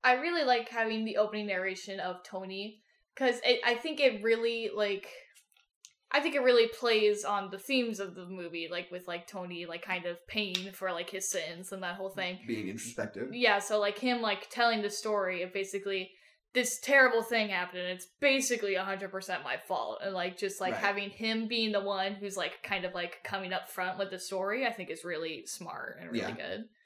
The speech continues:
Speaker 1: good.
Speaker 2: <clears throat>
Speaker 1: And, of course, it's the goof that he's telling it to Bruce Banner, which is
Speaker 2: <laughs>
Speaker 1: funny, but
Speaker 2: Right.
Speaker 1: yeah. <laughs>
Speaker 2: Um, the, uh, I, I, this, Shane Black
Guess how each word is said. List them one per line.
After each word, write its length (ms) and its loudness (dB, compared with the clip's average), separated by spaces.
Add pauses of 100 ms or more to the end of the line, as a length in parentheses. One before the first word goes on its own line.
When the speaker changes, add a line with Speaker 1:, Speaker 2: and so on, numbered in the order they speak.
(500)
Speaker 1:
good. 340 12
Speaker 2:
<clears throat> 80 -20
Speaker 1:
And, 100 4
of 120 2
course, 220 4
it's 160 -8
the 100 -2
goof 360 -2
that 100 2
he's 180 -2
telling 260 0
it 100 -6
to 80 -12
Bruce 240 -4
Banner, 440 -4
which 120 4
is 180 10
Speaker 2:
<laughs> 0 -
Speaker 1:
funny, 360 2
but 160 6
Speaker 2:
Right. 180 12
Speaker 1:
yeah. 420 10 (100)
<laughs> 100 0
Speaker 2:
Um, 580 10 (400)
the, 280 8
uh, 380 10 (320)
I, 80 4 (140)
I, 80 6 (280)
this, 420 -2
Shane 320 6
Black 440 8